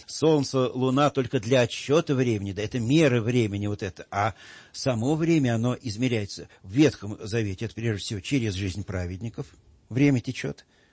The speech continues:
То есть вот Адам стал, пожил столько, Ной пожил столько, и вот на Рождество мы читаем, когда Евангелие,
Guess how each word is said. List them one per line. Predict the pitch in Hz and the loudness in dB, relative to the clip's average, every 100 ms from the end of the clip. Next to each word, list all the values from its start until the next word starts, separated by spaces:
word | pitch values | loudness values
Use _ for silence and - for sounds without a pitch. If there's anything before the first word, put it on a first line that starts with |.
| _ | _
То | - 101 | -2 0
есть | 85 92 | -2 -8
вот | 92 _ | -10 _
Адам | 92 87 98 87 | -6 -4 -4 -4
стал, | - 85 76 - - | -8 -10 -10 -14 -10
пожил | 92 80 87 | -8 -6 -8
столько, | - 127 143 117 95 | -2 4 4 2 -4
Ной | 95 92 | -4 -4
пожил | 85 92 | -6 -8
столько, | 82 120 131 - - - - | -6 0 0 0 -6 -8 -6
и | 110 | 0
вот | 113 104 | 2 2
на | 110 | 2
Рождество | 117 110 120 - 117 | 2 2 -2 -2 -2
мы | 95 92 | -2 -6
читаем, | - 110 98 85 | -8 -6 -6 -6
когда | 98 95 | -8 -6
Евангелие, | 90 110 160 143 117 95 | -6 0 0 2 -2 -2